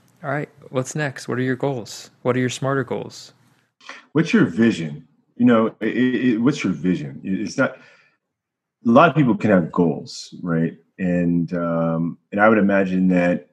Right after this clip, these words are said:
Speaker 2: any, any individual that is now, like, like, thinking about making that, that sport a profession, they've had goals and they've set goals and they've accomplished many different goals. But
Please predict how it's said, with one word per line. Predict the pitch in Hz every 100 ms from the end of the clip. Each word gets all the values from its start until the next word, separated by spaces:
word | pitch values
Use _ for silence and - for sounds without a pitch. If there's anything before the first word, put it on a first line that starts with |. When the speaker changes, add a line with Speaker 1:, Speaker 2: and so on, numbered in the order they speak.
| -
Speaker 2:
any, | 107 117 117 113 110 110 104 - _ _ -
any | 104 107 101
individual | - 98 85 87 80 92 85 90 92 92 92 95 95 90 92
that | 95 85 85 90
is | 82
now, | 90 85 85 85
like, | 80 76 69 - _ _ _ -
like, | 90 -
thinking | 87 85 87
about | 80 85 82 -
making | 85 85 85 85 80 -
that, | 82 78 _ _ -
that | 85
sport | - - 87 80
a | 82
profession, | - 80 82 82 - 123 135 _ _ _ _ _ _ _ _ _
they've | - 131 131
had | 110 104 120 110
goals | 92 98 90 90 90 87 - -
and | 98
they've | 90 87 85
set | - 92 82
goals | 90 85 82 82 85
and | 95
they've | 85 80
accomplished | - 85 80 80
many | 85 85
different | 82 - 76
goals. | 87 85 82 - _ _ _ _ _ _ _ -
But | 104 98 -